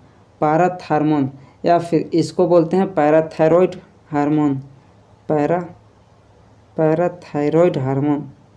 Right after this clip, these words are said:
थायरॉइड, पैराथायरॉइड हार्मोन भी इसको बोलते हैं, पैराथायरॉइड हार्मोन भी बोलते हैं या फिर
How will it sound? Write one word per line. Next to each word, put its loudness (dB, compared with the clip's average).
थायरॉइड, -2
पैराथायरॉइड 2
हार्मोन 2
भी 2
इसको -2
बोलते 0
हैं, -4
पैराथायरॉइड 0
हार्मोन 2
भी 4
बोलते 2
हैं 2
या 2
फिर -4